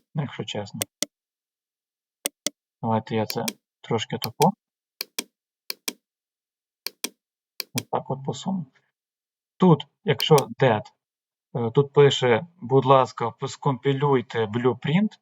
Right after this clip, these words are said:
щоб показати дефолт, е, значення, тобто стандартне значення. Я трошки пришвидшуюсь, ну. Тепер ми бачимо, що це просто чекбокс. Тобто галочку поставили, це коли true,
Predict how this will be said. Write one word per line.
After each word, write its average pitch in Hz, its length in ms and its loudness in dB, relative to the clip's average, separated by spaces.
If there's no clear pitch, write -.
щоб - 220 0
показати 127 480 0
дефолт, 123 560 2
е, 120 240 -2
значення, 110 540 0
тобто - 260 -14
стандартне 107 520 -2
значення. 110 460 -8
Я 123 100 -6
трошки 123 280 -6
пришвидшуюсь, 123 680 0
ну. 160 220 2
Тепер 214 160 6
ми 190 60 6
бачимо, 160 360 2
що - 100 -10
це 147 180 -2
просто 135 300 -2
чекбокс. 110 480 -6
Тобто 120 400 2
галочку 120 480 2
поставили, 110 520 -2
це - 160 -6
коли 110 280 -6
true, 214 320 0